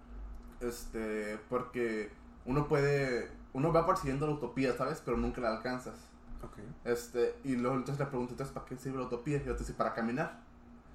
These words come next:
Speaker 1: Entonces, creo que Ángel lo explica muy bien, ¿sabes? Porque, eh, yo, yo te definí mi éxito de una manera bien específica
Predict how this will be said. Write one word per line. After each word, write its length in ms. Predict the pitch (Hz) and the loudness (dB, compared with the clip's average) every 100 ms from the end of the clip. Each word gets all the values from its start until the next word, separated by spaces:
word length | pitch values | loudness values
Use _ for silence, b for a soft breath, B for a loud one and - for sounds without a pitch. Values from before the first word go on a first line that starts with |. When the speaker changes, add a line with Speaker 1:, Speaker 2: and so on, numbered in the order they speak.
| - - | -12 -6
Speaker 1:
Entonces, 540 | 123 127 123 143 123 | -2 0 0 -2 -2
creo 160 | - 151 | 0 2
que 80 | 139 | 2
Ángel 180 | 131 156 | 2 -2
lo 40 | |
explica 260 | - 120 139 | -2 0 2
muy 140 | 131 | 2
bien, 220 | 123 120 | 2 0
¿sabes? 220 | 120 147 185 - | -2 -2 -2 -2
Porque, 400 | 143 143 123 - B - - | -2 0 -2 -2 B -8 -6
eh, 160 | - - | -6 -2
yo, 160 | 143 151 | 0 2
yo 120 | 156 | 4
te 80 | 202 | 6
definí 340 | 175 131 127 | 4 2 2
mi 100 | 147 | 2
éxito 320 | 151 175 165 | 2 0 0
de 60 | 143 | 2
una 100 | 143 | 2
manera 240 | 127 113 | 2 4
bien 160 | 120 135 | 4 2
específica 640 | 151 117 135 156 170 240 | 0 -4 -4 -4 -4 -6